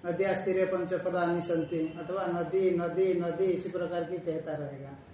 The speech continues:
अभी ये ज्ञान को आप क्या कहेंगे? यहाँ तो आपको काल का प्रत्यक्ष, कोई चाक्षुष प्रत्यक्ष नहीं हो जाएगा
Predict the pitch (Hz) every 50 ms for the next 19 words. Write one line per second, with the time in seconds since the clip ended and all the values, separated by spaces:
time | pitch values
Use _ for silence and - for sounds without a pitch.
0 | - - - - - - - 160 160 151 180 196 190 185 180 185 196 196 190 196
1 | 196 196 196 196 196 196 196 196 196 190 196 190 175 - 202 196 190 - 208 196
2 | 196 202 196 - - - - - - - - - - - - - - - - 165
3 | 165 170 180 190 - 202 196 190 190 196 196 185 - 185 175 180 185 190 196 190
4 | 196 202 196 196 196 180 - - 202 196 196 - 208 196 185 - 190 180 185 185
5 | 175 - - - 165 - 196 - 190 185 - - 190 185 - 202 190 190 185 190
6 | 202 202 185 185 196 185 190 190 185 185 180 - -